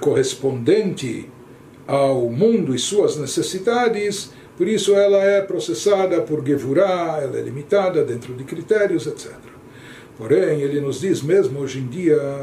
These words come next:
que esse é o serviço padrão e essas são as revelações padronizadas que podemos obter,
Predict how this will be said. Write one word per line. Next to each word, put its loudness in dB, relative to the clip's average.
que 0
esse 2
é 0
o -2
serviço -4
padrão -2
e 0
essas 2
são -6
as -8
revelações -4
padronizadas -4
que -16
podemos -6
obter, 2